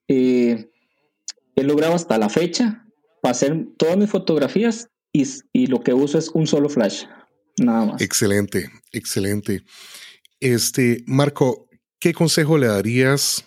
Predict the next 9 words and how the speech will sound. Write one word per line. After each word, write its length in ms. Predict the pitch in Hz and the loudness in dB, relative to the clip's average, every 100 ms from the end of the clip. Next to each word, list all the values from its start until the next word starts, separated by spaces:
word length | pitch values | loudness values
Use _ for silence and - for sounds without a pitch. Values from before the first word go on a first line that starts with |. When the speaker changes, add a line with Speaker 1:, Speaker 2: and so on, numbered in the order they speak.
| _ - | _ -14
Speaker 2:
a 60 | 104 | -6
aquellos 360 | - 110 135 | -2 2 0
fotógrafos 760 | - 104 113 120 120 131 120 - | 0 0 2 2 2 -2 -2 -4
y 20 | |
fotógrafas 760 | 95 98 110 113 113 120 117 - - - - - _ | -8 -4 0 0 0 -2 -2 -6 -16 -20 -20 -20 _
que 180 | - 120 | -2 2
les 160 | 107 101 | 2 0
gustaría 840 | 110 - 110 107 117 127 135 - - | -2 0 0 2 2 2 0 -4 -4
explorar 920 | 127 - - 110 98 98 113 120 | -4 -2 -4 0 2 2 2 0